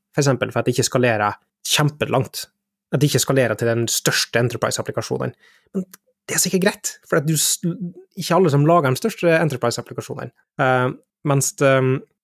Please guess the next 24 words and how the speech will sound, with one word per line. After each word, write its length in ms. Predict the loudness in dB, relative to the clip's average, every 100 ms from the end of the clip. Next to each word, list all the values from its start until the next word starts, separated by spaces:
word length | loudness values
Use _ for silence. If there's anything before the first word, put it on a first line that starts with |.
| -2
sånn 160 | 2 4
som 160 | 4
det 100 | 4 4
her, 280 | 2 2 -2 -4
eh, 480 | -2 0 0 -2 -4 -10 _ _ _ -8
vil 280 | 0 2 4
jo 40 |
også 160 | 2 2
si 60 | 0
at 140 | -2 -4
de 140 | -2 -2
treffer 280 | -4 -4 0
en 80 | 0
ganske, 200 | 0 -2
altså 160 | 0 2
React, 240 | 0 -2
da, 80 | -4 -2
treffer 200 | -4 0
en 80 | 0
ganske 200 | 0 0
sånn 100 | 0
god 260 | 2 2 0 -2
punkt 320 | -4 -4 -2
på 140 | 0